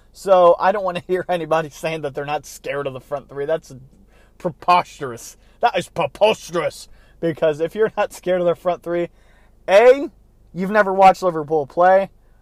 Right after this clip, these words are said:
or B, you're lying out your ass. Because there's, I am absolutely petrified of their front three. But without further ado, I don't care about Liverpool, and I'm frankly not here to, you know, I'm not gonna say that. I'm not here to praise them. How about that?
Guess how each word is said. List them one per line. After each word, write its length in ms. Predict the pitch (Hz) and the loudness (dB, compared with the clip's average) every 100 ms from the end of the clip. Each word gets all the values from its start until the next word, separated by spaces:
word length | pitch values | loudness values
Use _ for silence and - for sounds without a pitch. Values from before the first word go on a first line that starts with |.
| _ | _
or 300 | - 147 135 | -4 -2 -2
B, 540 | 117 165 208 214 214 196 _ _ _ _ _ | -4 -6 -4 -2 -4 -6 _ _ _ _ _
you're 160 | 143 156 | -6 0
lying 260 | 160 170 165 | 0 0 2
out 200 | 151 151 | 0 2
your 100 | 143 | 2
ass. 280 | 123 101 | 2 -2
Because 680 | 139 143 175 156 139 127 - _ _ _ _ _ | -12 -4 2 4 2 -8 -20 _ _ _ _ _
there's, 420 | 156 170 160 - - - | 0 0 0 -6 -18 -6
I 100 | 208 | -4
am 180 | 151 127 180 | -4 -4 -2
absolutely 600 | 202 - 196 180 143 135 | -2 -2 -2 -2 -4 -8
petrified 680 | - 160 - 123 127 123 _ _ _ - | -8 -10 -8 -8 -6 -6 _ _ _ -8
of 140 | 139 | -4
their 140 | 131 - | -4 -6
front 440 | - 139 143 - | -8 -4 -4 -4
three. 460 | - 127 123 110 - _ _ _ _ | -18 -14 -12 -12 -14 _ _ _ _
But 200 | 285 277 - _ 214 | 2 2 0 _ -2
without 320 | 247 226 202 | 2 2 0
further 320 | 214 202 196 | -4 -4 -4
ado, 280 | 190 190 190 - | -2 -4 -4 -4
I 80 | 220 | -4
don't 160 | 208 | -6
care 240 | - 185 185 | -2 0 0
about 200 | 175 170 | -2 -4
Liverpool, 340 | 170 160 180 | -8 -6 -4
and 100 | 175 | -4
I'm 100 | 165 | -6
frankly 400 | - 196 180 170 | -10 -10 -6 -6
not 200 | 165 151 | -6 -4
here 120 | 165 | -4
to, 300 | 147 127 131 _ 107 139 | -6 -8 -14 _ _ -18
you 100 | 139 | -10
know, 220 | 123 117 _ _ _ _ _ _ _ _ - | -8 -10 _ _ _ _ _ _ _ _ -18
I'm 140 | 147 | -12
not 140 | 147 131 | -10 -10
gonna 140 | 127 | -10
say 180 | - 123 | -6 -4
that. 100 | 120 | -4
I'm 120 | 147 | -6
not 160 | 160 135 | -6 -6
here 100 | 147 | -6
to 80 | 123 | -6
praise 380 | _ 131 123 | _ -8 -8
them. 100 | 104 | -10
How 80 | 104 | -12
about 220 | 131 123 | -8 -8
that? 180 | 113 92 | -10 -14